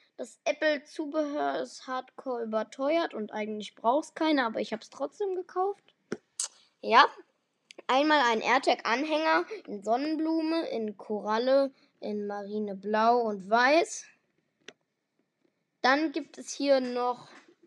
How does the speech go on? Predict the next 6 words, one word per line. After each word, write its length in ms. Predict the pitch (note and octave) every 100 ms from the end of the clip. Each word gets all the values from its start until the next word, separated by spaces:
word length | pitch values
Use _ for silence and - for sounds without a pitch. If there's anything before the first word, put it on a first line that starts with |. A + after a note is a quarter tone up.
| _ - - _ _
einen 540 | - A3 A3 G#3+ G3+ - -
Schlüsselanhänger 960 | - C#4 D4 E4 D4 D4+ C#4 C#4+ C#4 B3+
aus 220 | G3+ G3 -
Leder 480 | G#3+ B3+ D4 D#4+
von 220 | E4 E4+ D#4
Apple. 460 | D4+ C#4+ E4+ F4+